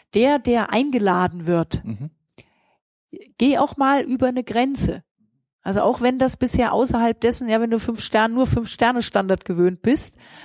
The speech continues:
Speaker 1: dann auch mal zu sagen, „Und jetzt mal im Zelt übernachten.“
Speaker 2: Mhm. Umgekehrt, wenn du immer im Zelt übernachtet hast
Speaker 1: Ja.
Speaker 2: oder immer Camping gemacht hast.
Speaker 1: Und plötzlich mal fünf Sterne.
Speaker 2: Und dich mal wirklich,
Speaker 1: Ja.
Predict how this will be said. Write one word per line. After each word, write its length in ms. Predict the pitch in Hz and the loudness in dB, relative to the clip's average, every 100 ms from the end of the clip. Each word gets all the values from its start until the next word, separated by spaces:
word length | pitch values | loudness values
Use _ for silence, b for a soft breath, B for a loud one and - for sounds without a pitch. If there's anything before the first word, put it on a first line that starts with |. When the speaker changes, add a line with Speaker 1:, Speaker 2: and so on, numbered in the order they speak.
| B B B | B B B
Speaker 1:
dann 180 | 202 240 | -2 0
auch 120 | 226 | 0
mal 120 | 233 | 0
zu 100 | 220 | 0
sagen, 500 | 202 202 233 240 233 | 0 2 0 -4 -10
„Und 400 | - 185 160 214 | -12 -12 -4 0
jetzt 220 | 214 214 - | 2 0 0
mal 180 | 214 | 0
im 120 | 208 202 | 0 0
Zelt 260 | - 254 | 0 2
übernachten.“ 640 | 202 185 180 175 - 233 269 | 2 0 0 -2 -4 -8 -6
Speaker 2:
Mhm. 200 | 113 110 127 | -6 -8 -6
Umgekehrt, 580 | 180 180 175 - 160 156 | 0 2 2 0 -2 0
wenn 120 | 151 | 0
du 60 | 139 | 0
immer 320 | - 196 196 | 0 2 2
im 120 | 151 - | 0 -2
Zelt 280 | - 156 | 0 0
übernachtet 640 | 131 131 123 117 - - - | 0 0 0 -2 -4 -12 -10
hast 340 | 90 - - _ _ _ | -10 -12 -20 _ _ _
Speaker 1:
Ja. 120 | 202 | 2
Speaker 2:
oder 120 | 196 | 4
immer 200 | 165 165 | 4 2
Camping 500 | 147 143 156 156 135 | 0 0 -2 0 0
gemacht 460 | 117 98 92 - - | 0 -2 -4 -8 -12
hast. 220 | 87 - _ _ _ _ _ _ _ _ _ _ - | -14 -16 _ _ _ _ _ _ _ _ _ _ -8
Speaker 1:
Und 120 | 185 | -8
plötzlich 420 | - 208 - 214 | -4 -4 -2 -6
mal 260 | 196 196 208 | 0 2 2
fünf 360 | 196 - 208 - | 0 -2 -2 -4
Sterne. 840 | - 190 185 185 185 185 185 185 | 0 2 2 2 2 2 0 0
Speaker 2:
Und 160 | 151 143 | 0 0
dich 160 | 160 156 | 0 2
mal 300 | 147 131 143 | 0 0 0
wirklich, 360 | 180 - 117 | 0 -2 -4
Speaker 1:
Ja. 240 | 185 185 | -2 -2